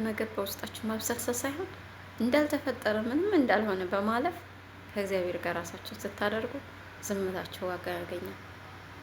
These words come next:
ሊሰብሯችሁ የሞከሩ ሰዎች ሰብረዋችሁ እየረገጧችሁ አይረማመዱባችሁም።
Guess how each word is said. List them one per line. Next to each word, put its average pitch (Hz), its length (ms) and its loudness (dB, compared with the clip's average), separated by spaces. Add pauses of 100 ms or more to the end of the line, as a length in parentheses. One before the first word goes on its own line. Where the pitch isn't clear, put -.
(120)
ሊሰብሯችሁ 202 680 2
የሞከሩ 196 520 -2
ሰዎች 233 340 -4 (640)
ሰብረዋችሁ 196 800 2 (600)
እየረገጧችሁ 196 880 0
አይረማመዱባችሁም። 175 1200 -2